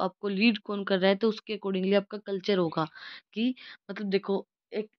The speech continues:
हम ये नहीं बोलते कि ये मॉडर्न इंसान है, इसकी थिंकिंग जो है वो बहुत ज़्यादा मॉडर्न है, तो उसी टाइप से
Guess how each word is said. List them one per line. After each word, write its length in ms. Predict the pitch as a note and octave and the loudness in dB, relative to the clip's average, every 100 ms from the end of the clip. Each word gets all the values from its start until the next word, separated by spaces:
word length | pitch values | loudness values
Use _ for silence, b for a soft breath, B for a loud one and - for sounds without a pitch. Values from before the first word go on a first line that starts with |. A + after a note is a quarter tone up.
| _ | _
हम 200 | G3+ A3+ | -6 2
ये 100 | D4 | 6
नहीं 100 | D#4+ | 8
बोलते 280 | C#4 A3 A3+ | 8 6 4
कि 120 | A3 | 2
ये 340 | A3+ G#3+ A#3+ A#3+ | 4 8 8 8
मॉडर्न 420 | A3 G#3+ G#3+ A3 | 6 8 8 6
इंसान 460 | G#3+ G3+ G#3 G3 F#3+ | 6 6 6 6 6
है, 160 | F#3+ | 6
इसकी 280 | G3+ G3+ A3+ | 4 4 -8
थिंकिंग 500 | G#3+ A3 G#3 A3 A#3 | -10 -8 -8 -4 -2
जो 100 | G#3 | 0
है 60 | G#3 | 0
वो 100 | G#3+ | -2
बहुत 260 | F3 F#3+ | -2 -2
ज़्यादा 180 | G3+ G3 | 0 2
मॉडर्न 460 | G3 F#3+ F#3 G3+ G3 | 2 2 0 -4 0
है, 180 | G#3+ D4+ B B B | 0 0 B B B
तो 100 | - - | -16 -10
उसी 220 | B3+ D4 | -4 -2
टाइप 280 | C4+ G#3 F#3+ - | -2 -4 -4 -6
से 160 | B3 | -10